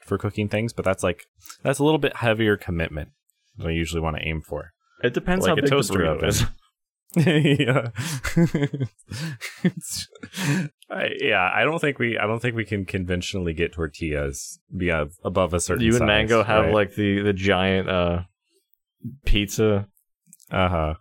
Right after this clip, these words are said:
Speaker 2: What's the, what is it? The
Speaker 1: I know what you're thinking of. The, um,
Speaker 2: It's
Speaker 1: the,
Speaker 2: a,
Speaker 1: the
Speaker 2: not
Speaker 1: type
Speaker 2: a
Speaker 1: of food with all the
Speaker 2: spatula. <laughs>
Speaker 1: stuffing. Um,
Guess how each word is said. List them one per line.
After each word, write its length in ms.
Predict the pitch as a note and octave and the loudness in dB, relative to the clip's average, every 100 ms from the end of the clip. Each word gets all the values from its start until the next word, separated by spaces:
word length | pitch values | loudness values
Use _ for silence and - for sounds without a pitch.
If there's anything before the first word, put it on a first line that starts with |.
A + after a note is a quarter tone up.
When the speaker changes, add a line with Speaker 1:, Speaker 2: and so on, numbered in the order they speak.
| _ | _
Speaker 2:
What's 280 | B2 A#2 A#2 | -2 -2 -2
the, 120 | A2+ | -4
what 160 | C#3+ C3 | -2 0
is 140 | F#2+ | 0
it? 140 | F2 E2 | -2 -2
The 340 | F#2 F2 F2 - _ _ _ _ _ _ _ _ _ _ _ _ _ | 0 0 -2 -8 _ _ _ _ _ _ _ _ _ _ _ _ _
Speaker 1:
I 80 | A2+ | 0
know 80 | C3 | 2
what 60 | |
you're 100 | C3+ | 2
thinking 320 | A#2 G#2+ G#2 F2 | 2 0 0 -2
of. 280 | D#2 E2+ - | -2 -4 -6
The, 280 | F2 E2 | -2 0
um, 300 | E2 D#2 D#2+ D#2 | 0 -2 -2 0
Speaker 2:
It's 120 | E2+ | 2
Speaker 1:
the, 180 | D#2+ A#2+ | 2 2
Speaker 2:
a, 20 | |
Speaker 1:
the 60 | |
Speaker 2:
not 80 | E3+ | 2
Speaker 1:
type 20 | |
Speaker 2:
a 40 | A3 - | 2 0
Speaker 1:
of 60 | |
food 120 | F#2 | 0
with 20 | D#3+ D#3 | 2 2
all 80 | G#2+ | 2
the 120 | F2 | 2
Speaker 2:
spatula. 240 | F2+ G2 | 2 2
<laughs> 0 | |
Speaker 1:
stuffing. 360 | - D#2 D2+ D#2 - - - - _ _ _ _ _ _ _ _ F3+ | 2 0 -2 -8 -14 -20 -20 -20 _ _ _ _ _ _ _ _ -14
Um, 520 | D3 - G2+ A#2 G#2+ | -10 -8 -8 -8 -8